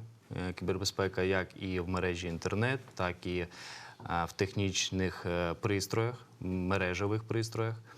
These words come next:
Е, протиправний контент, розповсюдження такого контенту в мережі інтернет. Такий негативний контент, він впливає на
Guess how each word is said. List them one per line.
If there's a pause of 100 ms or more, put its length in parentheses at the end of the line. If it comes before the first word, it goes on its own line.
(500)
Е,
протиправний
контент,
розповсюдження
такого
контенту
в
мережі
інтернет.
Такий
негативний
контент,
він
впливає
на